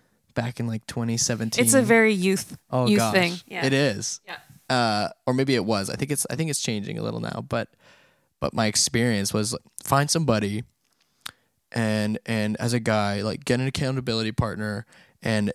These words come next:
Speaker 1: and then go between each other and make sure, like, you keep each other accountable so you're not watching pornography. But like you said, there's literally no <laughs> instruction. So, so, okay, you grab an accountability partner, and this happened with me,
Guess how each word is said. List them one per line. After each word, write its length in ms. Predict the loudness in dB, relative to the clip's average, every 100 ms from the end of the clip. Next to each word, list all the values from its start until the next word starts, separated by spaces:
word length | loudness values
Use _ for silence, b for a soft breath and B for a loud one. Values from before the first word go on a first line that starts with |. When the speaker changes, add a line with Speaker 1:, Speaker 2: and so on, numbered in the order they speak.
| -4
Speaker 1:
and 380 | -2 0 2 2
then 140 | 0 2
go 120 | 2
between 280 | 2 2 0
each 140 | 0
other 340 | 0 0 -2 -6 -6
and 400 | -2 0 0 0
make 160 | 0
sure, 320 | 0 0 0 0
like, 260 | -2 -6
you 80 | -8
keep 220 | -6 -4
each 120 | -4
other 160 | -4 -4
accountable 480 | -6 -4 -4 -2 -4
so 120 | -2
you're 100 | -2
not 300 | -2 -4 -4
watching 380 | -4 -2 -6 -6
pornography. 720 | -6 -6 -8 -14 -14 -16 -18 _ _ _ _ _ _ _ _ _ _ _ _ _ _ _ -4
But 280 | -2 -2 _ _ _
like 200 | -2 -2
you 60 | -2
said, 280 | -2 -2
there's 280 | -4 -6 -6
literally 420 | -6 -2 -2 -2
no 160 | -2 0
<laughs> 40 | 2
instruction. 680 | 2 0 0 -4 -4 -6
So, 360 | -4 -4 -4 -6 B B B B
so, 500 | -4 2 4 4 0 -4 _
okay, 260 | -2 0 0
you 220 | 0 -2
grab 220 | 0 2
an 60 | 0
accountability 560 | 0 0 2 2 2 2
partner, 280 | 0 -2
and 120 | -2 -2
this 80 | 0
happened 280 | -2 -2
with 120 | -2 0
me, 380 | 0 0 -2